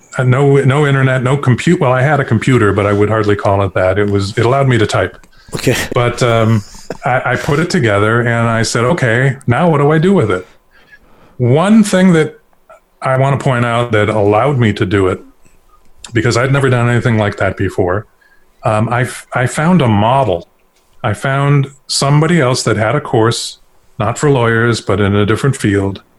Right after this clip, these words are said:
Speaker 1: And I bought it. Uh, and I saw w-,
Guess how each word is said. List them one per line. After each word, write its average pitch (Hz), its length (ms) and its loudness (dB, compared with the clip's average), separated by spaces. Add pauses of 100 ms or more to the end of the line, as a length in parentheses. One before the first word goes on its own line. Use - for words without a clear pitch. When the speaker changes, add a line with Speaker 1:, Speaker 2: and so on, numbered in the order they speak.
(500)
Speaker 1:
And 120 520 0
I 117 260 -2
bought 160 260 2
it. 95 100 -4 (440)
Uh, 104 420 0
and 110 200 0
I 110 80 0
saw 127 440 0
w-, 110 220 -6